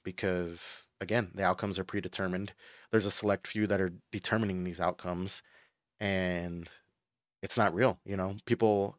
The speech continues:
obviously, players aren't out there actually playing their hearts out to win. They're acting. They're actors. They're paid actors on, on a football field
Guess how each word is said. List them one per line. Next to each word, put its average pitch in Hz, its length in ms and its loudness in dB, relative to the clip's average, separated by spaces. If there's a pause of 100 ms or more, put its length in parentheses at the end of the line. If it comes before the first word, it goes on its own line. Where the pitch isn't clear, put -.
obviously, 107 280 2
players 104 380 4
aren't 95 240 2
out 95 160 0
there 92 160 2
actually 90 240 -4
playing 92 240 -2
their 87 100 -2
hearts 95 260 -2
out 87 160 -2
to 80 100 -14
win. 90 320 -4 (400)
They're 92 240 0 (640)
acting. 85 420 0
They're 107 160 4
actors. 90 400 4
They're 98 100 0
paid 117 220 8
actors 95 540 2 (360)
on, 104 300 4 (100)
on 107 120 6
a 101 40 2
football 95 300 4
field 92 380 -2